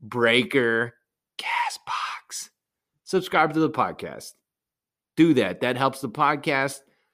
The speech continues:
Leave a review. If you listen on Apple Podcasts and you've never left a review, your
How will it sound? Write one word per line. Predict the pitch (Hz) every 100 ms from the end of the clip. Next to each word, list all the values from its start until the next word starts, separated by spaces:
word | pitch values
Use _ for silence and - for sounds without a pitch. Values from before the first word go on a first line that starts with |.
| _ _
Leave | 165 302
a | 330
review. | 320 302 147 190 226
If | 147 -
you | 190
listen | 240 262 294
on | 240
Apple | 180 185 190
Podcasts | 180 139 160 160 165 170 170
and | 143 135
you've | 120
never | 135 143 135
left | 135 139 143
a |
review, | 131 117 117 123 131 143 - _ _ _ _ _ _ _ _ _ -
your | 127 175 214 240 254 254 233